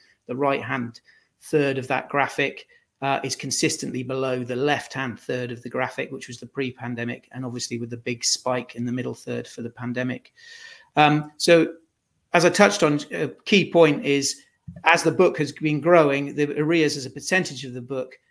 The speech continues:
have been shrinking. So the arrears are not growing in line with the, the speed of the book growth, which is, which is good and shows the higher quality in our book. Pre-pandemic, arrears were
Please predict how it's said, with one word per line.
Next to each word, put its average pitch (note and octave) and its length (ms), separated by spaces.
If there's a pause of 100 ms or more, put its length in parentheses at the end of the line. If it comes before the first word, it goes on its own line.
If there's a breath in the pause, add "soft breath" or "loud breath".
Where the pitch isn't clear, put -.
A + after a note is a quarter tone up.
(140)
have B2+ 180
been C#3+ 120
shrinking. C3+ 480
So C#3 100
the C#3 120
arrears D3 280
are C#3+ 40
not D3 320
growing C3+ 320
in B2+ 80
line C3 300
with A#2+ 140
the, A#2 140 (240)
the B2+ 100
speed B2+ 340
of A#2+ 80
the B2 40
book D3+ 280
growth, C#3 340
which - 180
is, B2 200
which C#3 240
is B2 80
good C3+ 180
and C3 100
shows C3+ 280
the B2 100
higher B2+ 280
quality B2+ 460
in B2 80
our A#2+ 140
book. - 300 (240 soft breath)
Pre-pandemic, E3 800 (380 loud breath)
arrears D#3+ 480
were D3+ 420